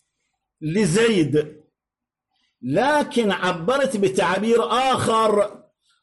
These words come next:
أقول: "زيد ليس من جيراني"، فخرجت زيد من الجيران، لكن ل-، لماذا؟ حتى لا يشمله الإكرام، هو ف-، واقعًا زيد جيراني.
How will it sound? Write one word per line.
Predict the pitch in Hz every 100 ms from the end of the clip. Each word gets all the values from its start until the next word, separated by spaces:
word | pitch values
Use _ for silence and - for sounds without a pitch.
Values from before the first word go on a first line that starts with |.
| -
أقول: | 185 190 208 247 226 196
"زيد | 156 185 196 196 175 240 277 269 -
ليس | 202 269 285 220 -
من | 175 170 151
جيراني"، | 127 131 131 120 113 110 98 104 90 - _ _ _ _ _ _ _ _ _ _ _ _
فخرجت | - 190 196 202 208 196 262 311 302
زيد | 233 247 202 254 247 214 156 - - _ _ -
من | 139 220 294
الجيران، | 285 185 180 226 214 190 196 185 175 156 147 131 - - _ _ _ _ _
لكن | 117 175 190 196 190
ل-، | 185 165 196 185
لماذا؟ | 202 233 320 269 277 269 247 - _ _ _
حتى | - 165 - - 170 160
لا | 170 220
يشمله | 220 208 - 180 175 170
الإكرام، | 160 120 - 131 131 110
هو | 117 117
ف-، | -
واقعًا | 113 - 120 120 123 151
زيد | 127 131 156
جيراني. | 151 240 359 370 247 147 -